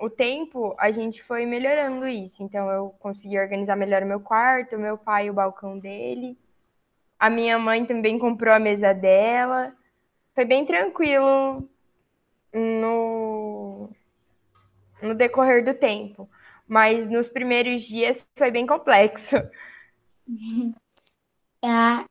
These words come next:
Speaker 2: E você consegue detalhar, assim, quais pensamentos você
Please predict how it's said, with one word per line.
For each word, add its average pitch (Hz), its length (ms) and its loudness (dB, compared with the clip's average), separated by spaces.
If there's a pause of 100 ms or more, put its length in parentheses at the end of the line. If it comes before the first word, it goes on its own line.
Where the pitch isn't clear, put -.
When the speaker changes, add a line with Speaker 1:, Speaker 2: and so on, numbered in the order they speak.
(140)
Speaker 2:
E 277 440 0
você 285 300 6
consegue 302 540 2
detalhar, 233 680 2
assim, 247 480 -4
quais 262 420 2
pensamentos 226 760 -6
você 226 320 -10